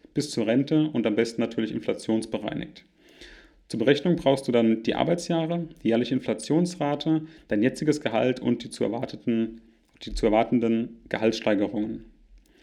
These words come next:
Im Gesamtvermögen macht das Humankapital ganz bestimmt den größten Anteil aus und im Prinzip gelten für das Humankapital die folgenden drei Sätze.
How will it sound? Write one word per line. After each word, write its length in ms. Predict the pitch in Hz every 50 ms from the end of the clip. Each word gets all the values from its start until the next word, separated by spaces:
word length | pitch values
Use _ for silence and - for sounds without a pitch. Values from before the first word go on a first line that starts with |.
| - _ _ _ _ _ _ _ _ _ _ _ _ _
Im 320 | - 127 117 113 113 -
Gesamtvermögen 520 | - 107 107 127 151 151 170 165 165 160 156
macht 120 | 143 -
das 160 | 127 120 -
Humankapital 960 | 123 113 110 113 123 123 - 139 143 147 143 - 139 135 139 139 131 131 - - - _
ganz 260 | - 117 131 131 - -
bestimmt 640 | 139 - - - 135 135 139 139 139 - - - _ _ -
den 100 | 107 -
größten 440 | - - 131 151 156 156 - - 156
Anteil 320 | 156 156 156 160 151 143
aus 380 | 147 147 151 165 160 - - - _ - - - _
und 60 | -
im 80 | 120 117
Prinzip 400 | - - - - - - 156 -
gelten 340 | - 127 135 131 - - 131
für 140 | - - 120
das 140 | 110 -
Humankapital 640 | - 107 117 117 - - - - 117 - - 113 110
die 80 | 110 107
folgenden 340 | - - 117 117 120 117 107
drei 220 | - - 107 107
Sätze. 420 | 92 107 104 - - - - -